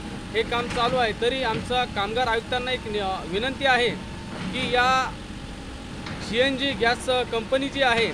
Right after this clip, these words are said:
हिच्यावरती तात्काळ कारवाई करण्यात यावी, अन्यथा आम्ही एमआयडीसीमधले वर्कर आपल्या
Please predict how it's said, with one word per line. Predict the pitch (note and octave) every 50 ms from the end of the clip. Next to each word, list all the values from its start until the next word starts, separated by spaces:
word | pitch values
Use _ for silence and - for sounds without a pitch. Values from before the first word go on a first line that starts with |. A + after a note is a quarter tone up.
| - - - - - - - - - -
हिच्यावरती | F3+ G#3+ G#3+ B3 C4 C4 B3+ C4 B3+ - - C4+ C4+ A#3 - -
तात्काळ | - G#3 - - C#4 C#4 C#4
कारवाई | C4+ - A3+ A3+ A#3 C4 C4+
करण्यात | - B3+ B3+ B3 B3+ B3+ B3+ B3+
यावी, | A#3+ A#3 A3+ G3 D3 - - - - - - - - - - -
अन्यथा | E3+ G3 A3+ A#3+ B3+ B3 B3+ C4 C4 C4+ C4 B3+ - - - - - - - - - - - - -
आम्ही | D3+ F3+ G#3+ A#3 B3 C4+ C4+ C4 B3 - - - - - - - - - F#3
एमआयडीसीमधले | F#3 G3+ A#3 B3+ B3 C4 B3 - C4+ B3+ C4 B3 B3+
वर्कर | B3 A#3+ A#3+ A#3+ A#3 C#4 C4 G3 D#3 - - - - - - - - - - - -
आपल्या | F3 G#3 G#3+ - B3 B3 B3+ B3+ B3+